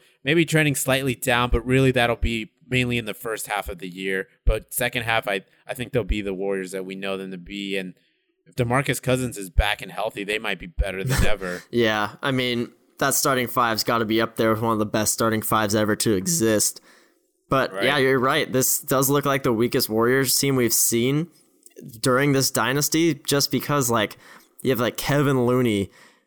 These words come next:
Speaker 2: and an, and, like, a
Speaker 1: <laughs>
Speaker 2: eighty-five-year-old Andre Iguodala and a Sean
Speaker 1: <laughs>
Speaker 2: Livingston. Like, Sean Livingston is, like, he's good still.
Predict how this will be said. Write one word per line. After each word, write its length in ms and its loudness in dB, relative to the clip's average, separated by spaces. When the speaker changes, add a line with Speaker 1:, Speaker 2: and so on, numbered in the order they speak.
Speaker 2:
and 140 -2
an, 140 0
and, 200 2
like, 180 2
a 240 0
Speaker 1:
<laughs> 80 -16
Speaker 2:
eighty-five-year-old 840 2
Andre 400 2
Iguodala 680 2
and 180 0
a 40 0
Sean 320 4
Speaker 1:
<laughs> 0 -
Speaker 2:
Livingston. 380 2
Like, 100 0
Sean 240 4
Livingston 580 2
is, 260 2
like, 300 2
he's 200 2
good 260 2
still. 340 0